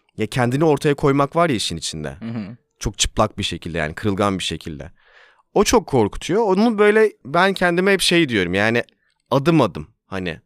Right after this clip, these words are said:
Speaker 1: bir anda her şeyi ortaya koyma. Ya
Speaker 2: Hı hı.
Speaker 1: bir anda çok küçük bir şey ortaya koy mesela yani. Ne bileyim işte sahneye çıkacaksan on kişinin önünde sahne çık. Ya bir kişinin önünde bir performans
Speaker 2: Hı hı.
Speaker 1: göster. Bir tanıdığın bir arkadaşın önünde performans göster. Beş tane tanıdığın arkadaşın, işte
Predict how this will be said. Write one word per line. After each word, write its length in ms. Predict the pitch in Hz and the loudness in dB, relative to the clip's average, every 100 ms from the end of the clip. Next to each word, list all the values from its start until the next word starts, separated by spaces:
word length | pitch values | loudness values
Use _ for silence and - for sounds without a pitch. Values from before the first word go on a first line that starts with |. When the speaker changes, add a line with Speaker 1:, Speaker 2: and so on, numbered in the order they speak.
| _ | _
Speaker 1:
bir 240 | 113 131 208 | -8 -2 2
anda 340 | 196 175 185 | 4 4 0
her 220 | 160 185 | 2 2
şeyi 180 | 185 175 | 2 2
ortaya 280 | 160 - 156 | 2 4 2
koyma. 580 | - 180 170 165 262 220 - | 4 4 4 0 -4 -8 -4
Ya 80 | 180 | -4
Speaker 2:
Hı 60 | |
hı. 40 | 190 | 0
Speaker 1:
bir 80 | |
anda 200 | 247 175 | 2 2
çok 240 | 190 208 - | 0 -2 -4
küçük 240 | - - | -8 -6
bir 40 | - | -4
şey 160 | 85 | -4
ortaya 300 | 71 - 71 | -4 -6 -12
koy 160 | 69 78 | -8 -8
mesela 400 | 69 73 64 67 | -8 -10 -12 -12
yani. 220 | 87 78 - - | -10 -10 -12 -10
Ne 140 | 131 110 | -6 -4
bileyim 180 | 90 71 | -4 -6
işte 160 | - | -6
sahneye 380 | - 113 117 143 | -4 0 2 2
çıkacaksan 680 | - - 160 160 - 180 190 _ | 0 -2 0 0 0 0 -2 _
on 180 | 180 196 | 2 4
kişinin 300 | 185 - 170 | 2 2 4
önünde 220 | 160 160 | 4 4
sahne 320 | - 95 80 | 2 -2 -2
çık. 340 | 71 - - - | -6 -10 -12 -6
Ya 100 | 151 | -2
bir 60 | |
kişinin 280 | 220 - 170 | 0 2 4
önünde 340 | 160 160 156 120 | 4 4 4 2
bir 60 | |
performans 600 | 101 95 82 87 80 76 | 0 0 0 -4 -2 -4
Speaker 2:
Hı 80 | 73 | -4
hı. 40 | 73 | -4
Speaker 1:
göster. 280 | 107 90 | -4 0
Bir 100 | 127 | 0
tanıdığın 500 | 120 - 131 131 147 | 0 2 2 4 4
bir 60 | 135 | 4
arkadaşın 460 | 117 - 107 - 110 | 2 0 -6 -2 0
önünde 220 | 90 80 | 0 -2
performans 600 | 87 78 - 76 69 - | -2 -4 -6 -8 -8 -8
göster. 320 | 73 76 - - _ _ _ - | -10 -10 -12 -16 _ _ _ -6
Beş 220 | 139 156 - | -2 0 2
tane 200 | 131 117 | 2 2
tanıdığın 340 | 123 110 107 | 2 2 2
arkadaşın, 480 | 101 87 85 78 - | 2 0 -4 -6 -8
işte 220 | - 107 | -6 -6